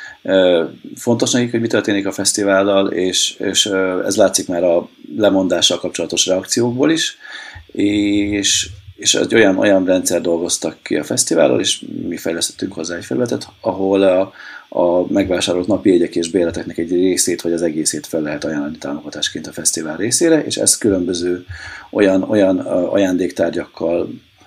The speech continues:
honorálják gesztus jelleggel a fesztivál szervezők, amik, amik egy egyedi emlék, nem meg-, nem megvásárolhatók máshol, vagy egy, vagy egy nulladik napi programmal a fesztiválra, ami, ami, amire kereskedelmi fogalomban nem lesznek belépők. Ilyen, ilyen csomagokkal.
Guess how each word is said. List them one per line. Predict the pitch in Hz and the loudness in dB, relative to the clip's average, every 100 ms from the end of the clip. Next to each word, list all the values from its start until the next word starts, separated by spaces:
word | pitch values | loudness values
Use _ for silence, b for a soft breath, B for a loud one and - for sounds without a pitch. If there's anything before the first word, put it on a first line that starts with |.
| B B - | B B -4
honorálják | - 90 87 87 85 | -2 0 0 0 -2
gesztus | 82 85 - - | -2 -4 -2 -2
jelleggel | 92 85 85 87 | -2 -2 -2 -4
a | 85 | -4
fesztivál | 101 - 131 139 | -2 0 2 2
szervezők, | 135 127 117 113 | 2 0 0 0
amik, | 101 98 98 | 0 0 -2
amik | - 101 98 | -4 -4 -2
egy | 98 | -2
egyedi | 90 87 85 | 0 0 0
emlék, | 87 85 85 | -2 -6 -4
nem | 92 | -4
meg-, | 85 82 | -4 -6
nem | 92 | -4
megvásárolhatók | 87 85 90 - 90 80 90 90 | -4 -6 -6 -4 -4 -6 -8 -6
máshol, | 104 104 - 95 98 B B B | -4 -2 -2 -4 -6 B B B
vagy | - 87 87 | -6 -4 -2
egy, | 85 | -4
vagy | 90 | -4
egy | 90 92 | -4 0
nulladik | 107 92 95 | 2 2 0
napi | 95 87 | -2 -6
programmal | 90 85 87 87 | -6 -6 -6 -6
a | 87 | -8
fesztiválra, | 80 - 104 85 87 85 82 | -2 -2 -2 -4 -4 -6 -8
ami, | 82 87 85 87 | -8 -10 -12 -10
ami, | 87 87 | -8 -8
amire | 90 85 - 95 87 82 - | -8 -8 -10 -12 -8 -10 -8
kereskedelmi | 92 85 - 85 80 | -6 -6 -6 -8 -10
fogalomban | 82 82 80 82 | -12 -10 -10 -6
nem | 92 | -4
lesznek | 95 - 87 | -2 -2 -4
belépők. | 92 90 - 90 - - _ b b b b b b b b b b - 240 254 - - | -6 -8 -8 -10 -10 -20 _ b b b b b b b b b b -18 -16 -16 -18 -10
Ilyen, | - - | -8 -4
ilyen | 98 - | -2 -2
csomagokkal. | 104 104 113 - 131 135 | 0 0 0 2 2 2